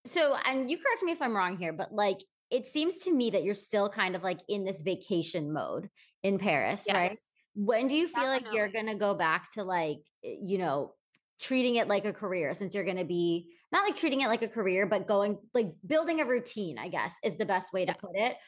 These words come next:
Speaker 1: while you're there?
Speaker 2: My plan was to start this week, but then <laughs> I just have been having so much fun, just, like, enjoying Paris and taking my time with it.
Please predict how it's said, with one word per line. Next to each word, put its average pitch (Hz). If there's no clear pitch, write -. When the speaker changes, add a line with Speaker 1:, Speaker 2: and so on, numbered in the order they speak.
Speaker 1:
while 190
you're 180
there? 131
Speaker 2:
My 320
plan 339
was 415
to 392
start 277
this 254
week, 302
but 254
then 277
<laughs> 254
I 302
just 294
have 254
been 311
having 254
so 247
much 240
fun, 220
just, 226
like, 214
enjoying 220
Paris 202
and 202
taking 208
my 196
time 190
with 202
it. 240